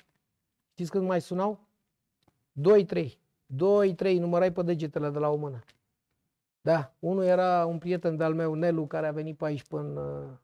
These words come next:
până la Chișinău. Unul era regretatul meu prieten, pe care, care a decedat ieri dimineață, de care v-am spus, Cezar Petrescu, da. Ăștia-s prieteni, oameni normali, oameni simpli, dar-s prieteni adevărați.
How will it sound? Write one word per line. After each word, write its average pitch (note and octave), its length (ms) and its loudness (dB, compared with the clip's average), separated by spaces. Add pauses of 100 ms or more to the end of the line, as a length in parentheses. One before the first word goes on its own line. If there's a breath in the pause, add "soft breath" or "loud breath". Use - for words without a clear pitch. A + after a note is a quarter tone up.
până E3 160 -2
la D3+ 60 2
Chișinău. D#3 440 -6
Unul F3 160 0
era F3 380 0 (600)
regretatul D#3+ 640 4
meu E3 140 0
prieten, D3+ 540 -6 (160)
pe D3 100 -8
care, D3 460 -4 (160)
care G#3+ 200 2
a G#3+ 60 6
decedat F#3 500 -2
ieri D#3 160 -4
dimineață, D3 480 -8
de D3+ 120 -8
care D3+ 180 -6
v-am D3 200 -4
spus, E3 300 -10
Cezar D3+ 340 -6
Petrescu, C#3 520 -10
da. C#3+ 240 -12 (680)
Ăștia-s C4 500 2
prieteni, G3 320 -4
oameni C4+ 320 -2
normali, A#3+ 380 0
oameni A3+ 300 0
simpli, - 460 -8 (480)
dar-s C#3+ 280 -4
prieteni E3 560 -4
adevărați. D#3 720 -4